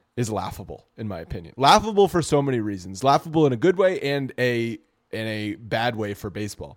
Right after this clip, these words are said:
Bad way for baseball because we know the balls are just hilariously juiced.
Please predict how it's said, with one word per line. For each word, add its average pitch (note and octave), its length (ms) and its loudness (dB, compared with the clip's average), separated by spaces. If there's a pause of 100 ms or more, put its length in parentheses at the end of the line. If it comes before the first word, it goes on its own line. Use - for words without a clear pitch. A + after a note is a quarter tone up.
(160)
Bad G#3+ 200 10
way F3 100 6
for C3 100 -4
baseball A#2 360 -2
because G2 200 -8
we G#2+ 100 -6
know A2+ 140 -2
the F#2+ 80 -8
balls F2+ 300 -6
are D#2+ 180 -10
just - 280 -16
hilariously B2 560 -2
juiced. E2+ 340 -14